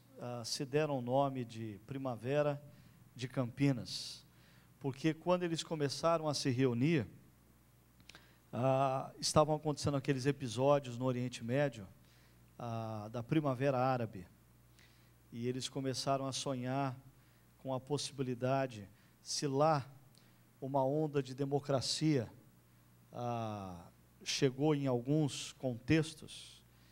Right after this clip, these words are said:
eh, que bom seria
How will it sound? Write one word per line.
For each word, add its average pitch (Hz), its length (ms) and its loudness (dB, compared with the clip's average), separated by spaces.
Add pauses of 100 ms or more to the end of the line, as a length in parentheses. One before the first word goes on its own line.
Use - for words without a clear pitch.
(480)
eh, 120 720 -6 (220)
que - 120 -2
bom 160 240 4
seria 135 580 0